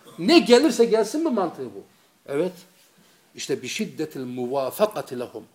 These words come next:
Onlara uymanın. Batıda kabul mü görüyor? Kabul görüyor. Gerisini boş ver. Zaman bu hemşerim diyor. Gençlerimizde de var. "Yavrum niye böyle yapıyorsun?"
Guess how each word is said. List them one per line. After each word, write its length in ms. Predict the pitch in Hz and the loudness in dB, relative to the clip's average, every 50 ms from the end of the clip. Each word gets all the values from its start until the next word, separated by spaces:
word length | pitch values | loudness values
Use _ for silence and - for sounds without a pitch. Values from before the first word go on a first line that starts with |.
| _ _ - - - - - - | _ _ -20 -20 -20 -20 -8 -4
Onlara 460 | 175 180 185 175 170 180 175 175 151 | -2 0 0 2 4 4 6 6 6
uymanın. 640 | 165 165 165 156 147 156 156 156 160 143 117 95 - - - _ _ _ _ _ - | 6 4 2 2 2 2 2 4 2 2 0 -2 -8 -14 -20 _ _ _ _ _ 4
Batıda 360 | - 190 190 - 240 254 240 | 4 6 6 6 8 6 8
kabul 280 | - 240 254 247 294 311 | 8 8 6 8 6 6
mü 180 | 302 302 294 233 | 6 6 6 6
görüyor? 240 | 247 202 170 151 - | 6 6 6 4 4
Kabul 260 | 180 185 180 196 202 | 2 2 2 2 0
görüyor. 340 | 185 170 170 151 135 127 117 | 0 2 0 0 0 -2 -6
Gerisini 400 | 113 131 139 139 135 156 156 147 | -4 -4 -6 -6 -6 -8 -8 -8
boş 280 | 165 151 - - - | -8 -8 -8 -10 -14
ver. 60 | 123 117 - _ _ _ _ _ _ _ _ _ _ | -14 -16 -16 _ _ _ _ _ _ _ _ _ _
Zaman 360 | - 120 127 131 151 156 156 160 | -12 -10 -6 -4 -4 -2 -2 -2
bu 80 | 160 | -2
hemşerim 540 | 135 143 139 123 - 160 165 156 143 127 113 104 | -2 -4 -6 -6 -6 -6 -4 -4 -6 -8 -10 -14
diyor. 260 | 98 - - - - _ _ _ _ _ _ _ _ _ _ _ _ _ _ _ _ _ _ _ _ _ _ _ _ _ - | -16 -18 -20 -20 -20 _ _ _ _ _ _ _ _ _ _ _ _ _ _ _ _ _ _ _ _ _ _ _ _ _ -12
Gençlerimizde 680 | 113 117 113 - - 143 135 139 143 143 131 156 160 151 | -10 -8 -8 -6 -6 -4 -4 -4 -4 -4 -4 -4 -4 -4
de 80 | 131 | -4
var. 120 | 110 95 - - _ _ _ _ _ _ _ _ _ _ _ _ _ _ _ _ _ _ _ _ _ _ _ - | -6 -8 -10 -14 _ _ _ _ _ _ _ _ _ _ _ _ _ _ _ _ _ _ _ _ _ _ _ 0
"Yavrum 300 | 139 151 165 175 165 151 | 2 4 4 4 4 4
niye 200 | 143 165 180 175 | 4 4 6 8
böyle 200 | 180 175 156 147 | 8 8 8 6
yapıyorsun?" 640 | 139 127 123 127 131 131 127 - 170 170 156 - | 4 4 2 -2 -4 -6 -6 -8 -10 -14 -16 -16